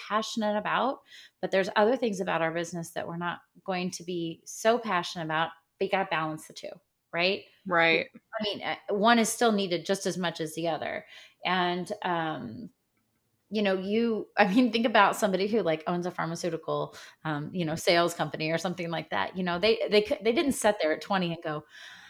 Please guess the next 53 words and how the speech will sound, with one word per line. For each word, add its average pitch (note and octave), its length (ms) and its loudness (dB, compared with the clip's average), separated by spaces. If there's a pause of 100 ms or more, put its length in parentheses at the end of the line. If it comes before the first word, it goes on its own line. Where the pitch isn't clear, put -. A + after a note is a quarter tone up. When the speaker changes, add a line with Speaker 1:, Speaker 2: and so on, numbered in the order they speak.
(300)
Speaker 1:
"I C4 60 4
hope D#4 280 2
that A3+ 100 4
I F#3+ 200 4
own F3+ 360 2
<laughs> - 840 -6
this - 240 4
pharmaceutical C4+ 880 6
sales F3+ 200 4
company. G#3 400 -2 (280)
I A#3 160 6
wanna G#3 200 0
be G3+ 80 8
a - 20 12
Speaker 2:
Yeah. F#3 60 10
Speaker 1:
trillionaire." G#3 540 0 (260)
They A#3+ 80 10
might C#4+ 180 8
have C#4 120 6
said, F#3 300 4 (120)
"I G3 80 6
wanna B3 280 6
own A3 120 4
a G3+ 40 4
business E3+ 540 0
and F3 160 0
I E3 60 4
wanna F3 180 2
be E3 120 4
a D#3+ 40 4
trillionaire," D3+ 540 0
or D#3+ 60 -4
something - 340 -10
like F3 180 -14
that. - 180 -4 (240)
Um, G3 120 2
Speaker 2:
Mm-hmm. F3 240 4
Speaker 1:
we D3+ 300 0
were A#3+ 80 6
watching G#3 280 8
a, D#3+ 300 -2 (280)
uh, C#3+ 280 -6 (120)
documentary F3+ 520 0
on D#3+ 160 -4
Simon F3 340 -2
Cowell. E3+ 340 0
And F#3 80 -6
I G#3+ 60 2
mean, B3 160 4
he C#4 120 2
was C#4 120 -2
just B3 220 -2
like, F#3 180 2